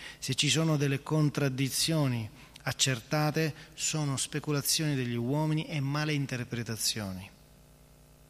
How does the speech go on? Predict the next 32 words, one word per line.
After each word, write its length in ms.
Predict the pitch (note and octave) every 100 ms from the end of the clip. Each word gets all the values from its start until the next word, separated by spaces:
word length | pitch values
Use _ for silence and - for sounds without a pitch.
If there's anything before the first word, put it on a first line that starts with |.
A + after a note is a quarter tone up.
| - - - - - - - - - -
che 120 | - C3
possono 320 | B2+ - B2+
succedere 460 | B2+ - C3+ B2+
anche 260 | A#2+ B2 A#2+
in 80 | A2+
coscienza 560 | A2 G#2+ - A2 -
di 100 | A2
Krishna, 560 | A2 C#3+ B2+ - A2+ G#2+ A2+
dove 500 | A2+ A2+ A2 G#2+ G#2 - - -
Srila 240 | - B2+
Prabhupada 640 | A2+ A#2+ A2+ B2+ B2 A#2 A2 - - -
ha 120 | C#3+
tradotto 580 | - C3+ B2+ C3 - B2
questi 340 | A#2+ - C3
libri, 420 | C#3 C3+ B2 A#2+ - - -
così 200 | C3+ C#3
come 180 | C#3
la 100 | B2
Bhagavad 320 | A#2+ B2 B2 B2+
Gita 180 | B2+
stesso 320 | B2 C3+ A#2+ A#2+
scrive 260 | - B2
nel 200 | A#2+ A#2
titolo, 320 | - C#3+ B2+
la 160 | A#2 A#2
Bhagavad 320 | A#2 B2+ B2+
Gita 240 | C3 C3+ A#2
così 240 | A2+ A#2+
com'è. 340 | - A2 G#2 G2+ - -
C'è 140 | C3
il 80 | B2
sanscrito, 920 | - D#3 E3+ D#3+ - E3 E3+ E3 C#3+